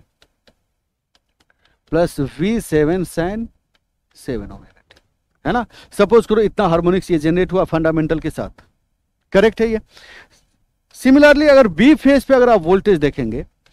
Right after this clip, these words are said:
तो बैलेंस्ड केस में क्या होता है, बैलेंस्ड केस में ये होता है ना कि वोल्टेज का जो पीक मैग्नीट्यूड है या फिर आरएमएस मैग्नीट्यूड है वो तीनों फेज का सेम होगा, और तीनों फेज में एक दूसरे से वन ट्वेंटी, वन ट्वेंटी का फेज डिफरेंस रहेगा, है ना, बैलेंस में ये होता है, है ना।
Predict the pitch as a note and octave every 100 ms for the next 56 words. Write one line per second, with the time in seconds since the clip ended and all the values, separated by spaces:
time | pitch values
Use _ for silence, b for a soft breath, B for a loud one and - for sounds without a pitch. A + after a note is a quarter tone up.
0 | b b - A3 D#3 F3+ A3+ D4 - -
1 | C4 - B3+ B3 E3+ C3 A#2+ A2 - b
2 | b _ F3 G3+ A#3+ - A#3+ - B3+ A3+
3 | F#3 G#3+ G#3+ F3+ D#3+ F#3 G3+ G#3+ F#3 -
4 | - F#3 F3+ F#3+ - G3 F#3 F3 F#3 E3+
5 | F3+ F#3+ E3+ F3+ F3 E3 F#3 E3 F3 F#3
6 | - E3 F3 F3 F#3+ F#3+ E3 B B -
7 | F3 F#3 G3 F3+ F3+ - G3 - F#3+ F#3+
8 | G3+ A#3+ F3+ B B B - F#3+ - -
9 | A#3 B3 C4 - G#3 G3+ G3 G3+ G3+ G#3
10 | F#3+ - G#3+ A3 G3 G3+ G3 G3 F#3+ F3
11 | F#3+ E3+ E3+ E3 G3 G#3+ F#3+ E3 C#3 D3
12 | F3+ F3 - G#2 G#2 A#2+ A#3 D#3 D#3 F3
13 | - G#3 A#3 A3 G#3 F#3 B B B B
14 | - C4